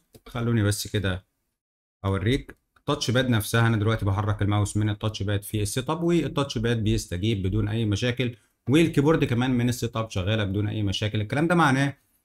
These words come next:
إن احنا ما ينفعش إن احنا ندخل هاردوير، لأن بكل بساطة التاتش باد لو كان فيه مشكلة ما كانش هيشتغل معايا من السيت أب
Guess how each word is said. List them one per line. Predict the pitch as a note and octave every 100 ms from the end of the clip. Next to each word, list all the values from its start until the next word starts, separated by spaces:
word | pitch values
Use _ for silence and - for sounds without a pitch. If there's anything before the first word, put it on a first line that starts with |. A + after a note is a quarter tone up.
| _
إن | G2 A2+
احنا | D3+ D#3+ D3 C#3
ما | A2+ G#2+
ينفعش | G#2+ F#3+ F#3+
إن | D3+
احنا | D#3 C#3+
ندخل | A2 A2+ A2 G#2
هاردوير، | G#2 A2+ G2+ G#2+ A#2 - _ _ -
لأن | G2 A#2 C3+ B2+
بكل | G#2+ F3 F#3+
بساطة | D#3 C#3+ C#3 C#3 C#3
التاتش | G#2 - A#2+ -
باد | A#2 A2+ G#2+
لو | G#2
كان | G#2 E3
فيه | F3 F#3+
مشكلة | E3 D3+ C3+ B2+
ما |
كانش | A2 B2 B2
هيشتغل | G#2 A#2 A#2
معايا | G#2 A2 A2+ G#2+ G#2+ _ _ _
من | A2+ C3
السيت | A#2 - C3
أب | C3 B2